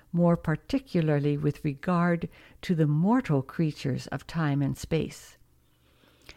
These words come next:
Since the greater part of this narrative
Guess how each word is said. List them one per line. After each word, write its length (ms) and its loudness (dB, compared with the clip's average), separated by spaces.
Since 400 2
the 180 0
greater 320 2
part 460 -2
of 120 -6
this 200 -4
narrative 580 0